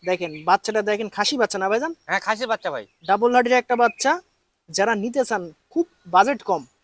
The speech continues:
Speaker 1: but খুব ইচ্ছা যে ভাই একটা ছাগল লালন পালন করব, তাদের জন্য একদম সর্বোচ্চ পারফেক্ট হবে। টগর ভাই।
Speaker 2: জি ভাই।
Speaker 1: হাতে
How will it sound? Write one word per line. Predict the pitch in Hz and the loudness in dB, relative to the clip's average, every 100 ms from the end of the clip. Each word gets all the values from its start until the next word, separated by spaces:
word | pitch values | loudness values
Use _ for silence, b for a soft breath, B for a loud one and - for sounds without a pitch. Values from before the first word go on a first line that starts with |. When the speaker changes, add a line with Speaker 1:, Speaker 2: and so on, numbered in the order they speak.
| - _ _ - | -20 _ _ -6
Speaker 1:
but | 214 - | -4 -4
খুব | 302 | -4
ইচ্ছা | 262 - 240 196 | -2 0 0 0
যে | |
ভাই | 202 214 | 0 0
একটা | 185 202 | 0 -6
ছাগল | - 208 214 | -2 0 2
লালন | 208 190 | 0 -2
পালন | 202 202 | -6 -4
করব, | 233 247 240 - - _ _ _ _ _ - | -2 0 0 -2 -16 _ _ _ _ _ 0
তাদের | 196 233 | 2 2
জন্য | 240 269 | 0 0
একদম | 277 247 240 294 - | -2 -2 -8 -6 -2
সর্বোচ্চ | 285 254 240 | -2 -2 -4
পারফেক্ট | 208 180 - 156 143 | -2 -4 -4 -14 -14
হবে। | 127 _ _ | -16 _ _
টগর | 190 214 | -2 0
ভাই। | 247 269 262 208 151 | 4 8 8 8 2
Speaker 2:
জি | 214 | 2
ভাই। | 240 233 147 | 8 8 8
Speaker 1:
হাতে | 190 208 | 4 0